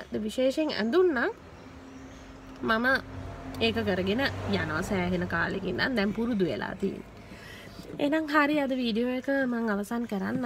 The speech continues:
අපේ පැටියත් ඇවිල්ලා ඉන්න. ම-, ඉතින්, අ, අපි ආන්ටිලට බායි කියමු පුතේ. හ්ම්? ආන්ටිලා බායි.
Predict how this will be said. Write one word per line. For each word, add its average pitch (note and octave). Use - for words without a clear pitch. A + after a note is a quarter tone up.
අපේ G3+
පැටියත් G3
ඇවිල්ලා A3
ඉන්න. D4
ම-, B3+
ඉතින්, D#4+
අ, C4+
අපි C4+
ආන්ටිලට B3
බායි A#3
කියමු G#4+
පුතේ. C#4
හ්ම්? -
ආන්ටිලා G3+
බායි. F#3